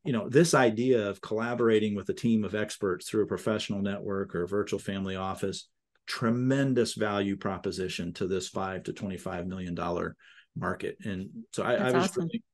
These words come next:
Speaker 1: I would really encourage advisors to think about that positioning and, you know, setting up that structure.
Speaker 2: 'Cause that's really what investors want. They don't know how to articulate that, but that's really what they want.
Speaker 1: Yeah. So Kathy, uh, again, thank you for such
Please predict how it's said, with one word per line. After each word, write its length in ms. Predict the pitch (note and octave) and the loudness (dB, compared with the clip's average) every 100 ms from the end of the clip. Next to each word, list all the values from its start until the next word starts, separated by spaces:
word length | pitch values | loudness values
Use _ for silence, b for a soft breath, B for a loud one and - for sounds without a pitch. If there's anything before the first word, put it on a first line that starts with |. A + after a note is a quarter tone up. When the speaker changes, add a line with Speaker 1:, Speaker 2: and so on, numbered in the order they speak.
| _ | _
Speaker 1:
I 60 | A#2 | 0
would 80 | B2 | 8
really 200 | C#3 B2+ | 8 8
encourage 380 | A2+ A#2+ A#2 G#2 | 6 4 4 2
advisors 440 | G#2 G#2 G2+ F#2+ | 0 0 0 -2
to 60 | G2 | 0
think 200 | A2 G#2+ | 0 0
about 380 | F#2 F#2 F2+ - | -2 0 -2 -6
that 300 | A2+ G2+ F#2+ | -4 -2 -2
positioning 560 | A2 G2 F#2 G2+ F#2+ F#2 | -4 -2 -2 -2 -4 -4
and, 140 | F#2 - _ _ | -8 -12 _ _
you 120 | - | -8
know, 100 | F#2+ | -6
setting 320 | F2 A2 G2+ F#2 | -4 -4 -4 -6
up 120 | E2+ | -6
that 200 | F2+ E2 | -8 -8
structure. 460 | - F2 E2+ - - _ _ _ _ _ _ _ - | -6 -8 -6 -12 -14 _ _ _ _ _ _ _ 0
Speaker 2:
'Cause 80 | |
that's 180 | C4 D4+ | 2 4
really 180 | D4+ C#4 | 4 6
what 120 | A3+ | 6
investors 460 | G3 F3+ F3 - D3+ | 6 4 0 -2 -2
want. 260 | F3 D#3 | 0 0
They 80 | - | 0
don't 140 | F3 F3 | 0 0
know 80 | |
how 160 | E3+ F3 | -2 -2
to 60 | E3+ | -2
articulate 680 | D3 - A3+ - - - | -4 -8 -8 -6 -4 -6
that, 280 | - - - - B B _ | -6 -8 -8 -14 B B _
but 120 | E3+ | -2
that's 200 | E3 D#3+ | -2 0
really 160 | D3+ C#3+ | -2 -2
what 140 | - | -2
they 80 | - | -6
want. 240 | - - - b _ _ _ _ _ _ | -6 -10 -14 b _ _ _ _ _ _
Speaker 1:
Yeah. 200 | G2 F#2 A2 _ _ _ _ | -12 -10 -12 _ _ _ _
So 280 | - D3+ C3 | 6 6 8
Kathy, 580 | D3 C#3+ C#3 G2 E2 - | 6 6 6 2 2 -4
uh, 380 | B2 A2+ G#2+ A2 | 0 2 2 0
again, 420 | - A#2 A#2 F#2 - _ | 0 2 2 0 -10 _
thank 240 | C#3 C3+ | 2 4
you 180 | A#2+ F#2+ | 4 2
for 340 | - - G#2+ G2+ | 2 6 6 6
such 300 | - A2 | 4 2